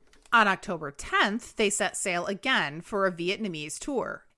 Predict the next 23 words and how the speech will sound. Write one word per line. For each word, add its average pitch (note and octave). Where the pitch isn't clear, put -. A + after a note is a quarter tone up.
capturing B3
a F#3
rice G3+
boat D3+
in F#3+
Hanoi G3
Harbor, G3
seizing A#3
its -
contents D3+
and D#3+
raping D#3
its -
proprietress. -
Five F3+
days D3+
later, D3
they F#3+
seized E3
another B3
cargo D3+
of -
rice. -